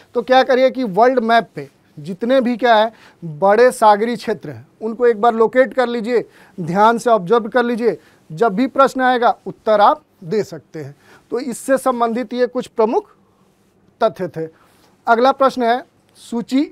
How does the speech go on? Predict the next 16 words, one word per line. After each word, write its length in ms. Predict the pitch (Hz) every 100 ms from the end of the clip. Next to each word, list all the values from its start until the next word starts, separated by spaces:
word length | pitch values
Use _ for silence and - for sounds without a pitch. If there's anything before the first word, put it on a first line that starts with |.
| 247
एक 200 | 254 247
को 240 | 156 139 _ _ _ _ _ _ _ _ -
सूची 420 | - 220 - 269
दो 240 | 185 247 240
से 200 | 254 254
सुमेलित 580 | - 220 226 233 254 -
कीजिए 420 | 160 139 143 135 _ _ _ _ -
और 200 | 233 226
सूचियों 640 | - 226 233 - 254 285
के 120 | 277
अंत 460 | 269 - 233 247 208
में 300 | 240 254 196
दिए 280 | 180 233 254
गए 220 | 226 240
कूट 320 | 240 214 233 -
से 340 | 220 233 294